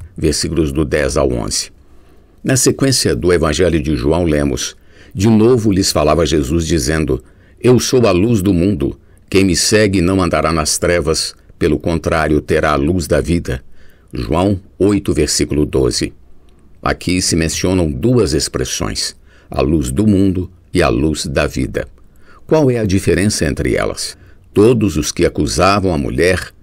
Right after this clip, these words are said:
e pressionavam Jesus receberam a palavra.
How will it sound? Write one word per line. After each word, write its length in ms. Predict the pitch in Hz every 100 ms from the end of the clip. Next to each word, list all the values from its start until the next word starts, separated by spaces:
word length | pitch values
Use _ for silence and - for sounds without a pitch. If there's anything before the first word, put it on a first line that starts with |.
| -
e 100 | -
pressionavam 720 | - 101 107 - 82 117 123 101
Jesus 440 | 95 73 113 110
receberam 520 | 104 - - 87 82
a 80 | 76
palavra. 540 | 73 64 58 57 -